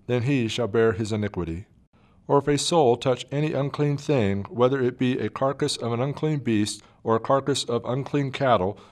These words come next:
or the carcass of unclean creeping things, and if it be hidden from him,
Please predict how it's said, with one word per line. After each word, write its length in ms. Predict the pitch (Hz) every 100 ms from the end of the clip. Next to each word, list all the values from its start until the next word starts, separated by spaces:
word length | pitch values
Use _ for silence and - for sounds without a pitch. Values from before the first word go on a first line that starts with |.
| _
or 120 | 123
the 100 | 123
carcass 400 | 120 143 147 139
of 140 | 139 123
unclean 400 | 143 139 147 143
creeping 340 | 143 143 143
things, 480 | 131 131 98 101 - - _ -
and 120 | 120
if 100 | 120
it 160 | 165
be 140 | 131 139
hidden 260 | 135 151
from 300 | 143 160 151
him, 280 | 104 98 98